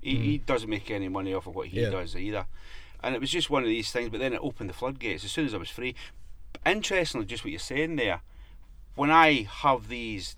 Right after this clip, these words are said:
Speaker 1: disruptor moments and I start thinking outside the box, whenever I ask for creatives to join us in the, the Viva La Revolution,
Speaker 2: Yeah.
Speaker 1: as we call it, it doesn't come forward.
Speaker 2: No.
Speaker 1: Because they all want to make some money out of it.
Speaker 2: Mm.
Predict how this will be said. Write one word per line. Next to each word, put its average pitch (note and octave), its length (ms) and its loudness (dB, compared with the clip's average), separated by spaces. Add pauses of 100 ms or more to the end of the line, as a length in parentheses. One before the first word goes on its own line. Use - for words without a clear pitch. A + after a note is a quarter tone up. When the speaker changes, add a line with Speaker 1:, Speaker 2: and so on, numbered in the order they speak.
Speaker 1:
disruptor - 560 -4
moments G#2+ 560 -6 (420)
and G2+ 80 -2
I G2+ 40 0
start - 320 2
thinking A2+ 360 -2
outside G#2 360 -4
the F#2+ 80 -6
box, - 460 -4 (280)
whenever D#3+ 320 2
I D3 160 8
ask B2 380 4
for - 100 -10
creatives - 920 -6 (560)
to G#2 100 -8
join A#2+ 440 0
us F#2+ 200 -2
in G2 200 -4
the, F#2 380 -4
the F#2+ 80 -6
Viva G#2 280 -2
La G2 100 2
Revolution, G2+ 800 0
Speaker 2:
Yeah. G2 60 -8
Speaker 1:
as G2 100 -6
we G#2 120 -4
call G2 340 -2
it, - 60 -6 (560)
it F#2+ 120 -10
doesn't A2 260 -2
come F#2+ 260 -4
forward. F#2+ 460 -4 (220)
Speaker 2:
No. G#2+ 240 -2 (160)
Speaker 1:
Because G2 640 -2 (240)
they G#2+ 80 -8
all G2 160 0
want F#2 200 -2
to - 60 -8
make F#2+ 180 -6
some - 140 -10
money G2 240 -6
out G2 160 -8
of A#2+ 80 0
it. - 20 2
Speaker 2:
Mm. G#2+ 160 4